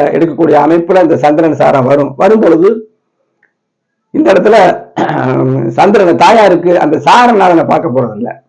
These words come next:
இதைத்தான் நீங்க பார்க்கணும், கண்டிப்பா பார்க்க போறதில்ல. அதை ஒதுக்கி வச்சுட்டு தான் அந்த பலனை சொல்ல போறேன். அதுக்கு முன்னாடி எனது அஸ்ட்ரோ சாய் செல்வம் YouTube சேனல், YouTube சேனல்ல ஆயிரத்துக்கும் மேற்பட்ட மிக பயனுள்ள வீடியோக்கள் இருக்கு, பார்த்து பயன்பெறுங்கள்.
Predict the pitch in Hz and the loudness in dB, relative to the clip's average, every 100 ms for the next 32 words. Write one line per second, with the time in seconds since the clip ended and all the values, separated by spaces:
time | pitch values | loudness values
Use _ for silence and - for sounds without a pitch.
0 | _ _ _ _ - 165 170 156 139 123 | _ _ _ _ -10 -6 -2 0 0 -2
1 | 131 123 - - _ _ _ _ _ _ | -4 -6 -10 -18 _ _ _ _ _ _
2 | _ _ _ _ _ _ _ - 156 185 | _ _ _ _ _ _ _ -6 -2 0
3 | 175 135 127 117 113 107 - - _ _ | 0 0 -2 -4 -8 -8 -10 -14 _ _
4 | _ 147 139 151 208 208 214 - 165 180 | _ -2 0 2 0 0 -2 0 -2 -2
5 | 156 143 135 131 117 - 143 165 175 190 | -2 -2 -6 -4 -6 -6 -6 -2 -2 0
6 | 160 165 185 160 151 151 160 214 226 170 | 0 0 2 0 0 -2 -4 0 0 2
7 | 147 156 151 180 143 - 156 156 143 _ | 0 0 0 -2 -4 -8 -8 -10 -12 _
8 | - 175 175 139 156 147 147 160 180 - | -6 -2 0 0 0 0 0 -2 -4 -10
9 | _ _ - 143 185 196 170 170 160 165 | _ _ -8 0 2 2 0 0 2 0
10 | - 165 - 147 226 220 190 190 185 180 | -2 -2 0 0 -2 0 0 0 0 0
11 | 170 147 - 160 147 147 294 156 - 165 | 0 0 -2 -4 -2 -2 -4 -6 -4 -6
12 | - 151 151 - 160 139 123 113 127 | -2 -4 -4 -4 -4 -2 -2 -2 -2